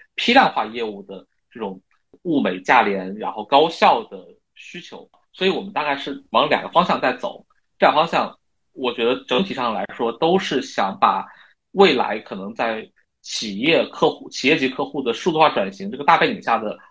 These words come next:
两种需求，一种是高端的，他们个性化的、专家化的需求，我们来做这种探索型的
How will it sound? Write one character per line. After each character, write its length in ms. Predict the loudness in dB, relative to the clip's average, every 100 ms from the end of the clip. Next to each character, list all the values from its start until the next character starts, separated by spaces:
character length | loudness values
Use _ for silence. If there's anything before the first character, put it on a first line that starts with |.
| _
两 300 | 4 4 2
种 160 | -4 -8
需 160 | -12 -12
求， 160 | -10
一 80 | -10
种 180 | -10 -12
是 240 | -10 -12 -12 _ _ _
高 200 | 4 4
端 300 | 2 -2 -4
的， 260 | -10 -10 _ _ _
他 160 | -10
们 180 | -10 -12 -8
个 220 | -2 -2
性 260 | -4 -12
化 300 | -6 -2 -2
的、 180 | -4 -12
专 280 | -6 -4 -2
家 180 | 0 0
化 240 | 4 2
的 80 | 2
需 180 | -4 -14
求， 380 | -12 -10 -10 -12 _ _
我 140 | -4 -2
们 100 | 0
来 160 | -2
做 180 | 2 2
这 80 | 2
种 140 | -2
探 300 | -4 4 4
索 160 | 4 -4
型 220 | -8 -12
的 200 | -10 -12